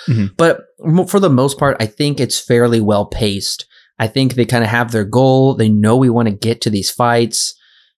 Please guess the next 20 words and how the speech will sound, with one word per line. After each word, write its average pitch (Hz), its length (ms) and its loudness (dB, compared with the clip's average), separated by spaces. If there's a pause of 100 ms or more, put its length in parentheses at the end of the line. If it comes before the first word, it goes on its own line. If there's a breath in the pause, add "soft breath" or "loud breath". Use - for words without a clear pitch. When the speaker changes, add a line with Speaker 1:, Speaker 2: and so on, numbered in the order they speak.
(100)
Speaker 2:
And 113 120 4
that's 143 200 -2
what 160 120 2
something 135 720 0 (540)
Adam 113 300 0
Wingard 120 580 2
was 104 200 -2
saying 127 560 0 (300 soft breath)
is 110 720 0
Godzilla 131 880 2
twenty 127 220 -2
fourteen 123 480 0
was 110 180 0
the 113 80 -2
one 113 320 0
where 107 100 -2
you 104 160 -4
had 107 260 -2
to 98 80 -4
wait 120 440 -2